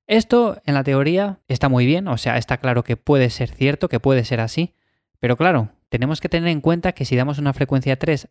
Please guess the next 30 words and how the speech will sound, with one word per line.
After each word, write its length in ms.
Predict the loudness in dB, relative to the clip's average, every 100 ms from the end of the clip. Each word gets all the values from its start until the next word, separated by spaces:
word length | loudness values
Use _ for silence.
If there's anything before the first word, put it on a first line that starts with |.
| -6
a 140 | -4
todos 360 | -4 0 2 2
los 140 | 0
grupos 260 | -2 -2 0
musculares, 580 | 0 0 2 2 0 -4 _ _ -8
tampoco 360 | -4 0 0
podemos 360 | 2 2 2 -4 _ -4
pararnos 460 | 0 0 0 0
demasiado 640 | 0 0 0 0 0 -2 _ _ _ _
a 120 | -2 2
dar 180 | 2
cierto 360 | 2 2 2 2
detalle 440 | 2 2 0 2
a 140 | 0 0
otros 280 | 0 -2 -2
puntos 400 | -4 -2 -2 -2
en 120 | 0
concreto. 440 | 0 0 0 0
Imaginémonos, 680 | 0 0 -2 0 0 -2 -6 _ _ _ _ -6
hacemos 300 | 0 0 0
frecuencia 420 | 0 -2 0 0
tres 240 | 0 -4
en 220 | -2 -2 2
todos 200 | 2 4
los 140 | 2
músculos, 540 | -2 -6 -6 -8 -6
¿eh? 160 | -8 -10 _
Todos 260 | 4 4 2
en 100 | -2
general. 420 | -2 -2 -4